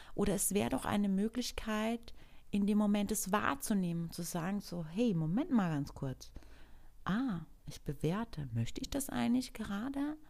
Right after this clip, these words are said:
Ist diese Be-, resultiert diese Bewertung aus,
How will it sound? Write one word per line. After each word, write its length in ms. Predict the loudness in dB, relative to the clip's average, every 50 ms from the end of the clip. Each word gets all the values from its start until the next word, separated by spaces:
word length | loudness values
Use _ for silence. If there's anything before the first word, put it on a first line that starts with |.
| -16 -14 -14 -14 -14 -16 -16 -16 -18 -18 -18 -18 -18 -16 -16 -18 -18 -18 -18 -20 -20 -18 -18 -4 0
Ist 280 | 2 2 2 2 2 0
diese 300 | 0 0 2 2 0 0
Be-, 220 | 2 0 0 0 2
resultiert 960 | 4 4 4 6 6 6 6 8 6 6 6 4 2 4 6 6 6 6 4 2
diese 240 | 0 2 2 2
Bewertung 840 | 2 2 2 2 4 4 4 4 4 2 0 0 0 0 0 0 0
aus, 540 | 0 0 0 2 2 2 0 -2 -4 -6